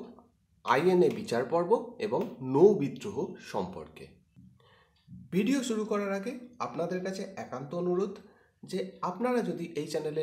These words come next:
নতুন হন তাহলে চ্যানেলটি সাবস্ক্রাইব করে নেবেন এবং পাশে দেওয়া বেল আইকনটি টিপে দেবেন, যাতে আমি নতুন কোনো ভিডিও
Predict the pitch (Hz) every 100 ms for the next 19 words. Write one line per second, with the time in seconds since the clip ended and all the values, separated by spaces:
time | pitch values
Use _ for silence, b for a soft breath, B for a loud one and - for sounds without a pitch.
0 | 147 120 127 139 160 202 - 117 123 120
1 | 113 107 101 - 95 - - 120 - 160
2 | 170 180 208 - 135 151 147 143 175 156
3 | 117 123 117 131 147 107 98 98 175 -
4 | 190 185 185 196 226 B B - - 123
5 | - 240 - 131 180 196 190 175 156 139
6 | 127 117